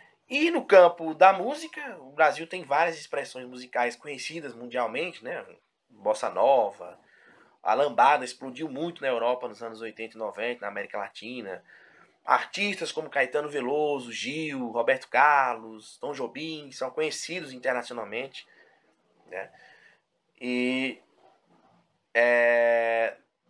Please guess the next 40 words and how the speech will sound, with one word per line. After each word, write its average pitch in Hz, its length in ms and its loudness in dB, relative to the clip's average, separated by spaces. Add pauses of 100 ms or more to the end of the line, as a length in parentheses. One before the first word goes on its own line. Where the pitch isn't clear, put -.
(400)
na, 131 440 8
o, 123 540 -8
na 131 120 2
Argentina, 135 800 -4 (440)
a 117 160 -2
grande 196 280 4
expressão 170 420 0
musical, 151 460 0
o - 40 -6
tango, 185 360 6
né? 113 180 -14 (920)
Tanto 175 200 2
é 208 80 4
que, 185 180 -10 (100)
ah, 147 140 4
por 170 140 0
exemplo, 151 280 -4
Carlos 143 320 4
Gardel 123 380 2
é 165 100 2
muito, 190 540 -12 (480)
ele 151 220 -4
é 156 60 6
muito 156 260 -12
escutado 170 420 6
na 208 120 0
França, 139 520 -2 (1040)
né? 101 200 -10
Ele 107 300 -12
é 113 80 -4
muito 117 220 -12
reconhecido 160 540 -10
na 180 120 -4
França, 113 500 -10 (240)
por 113 120 -6
exemplo, 98 360 -10
em 95 60 -20
países 107 380 -4
da 113 80 0
Europa, 107 560 2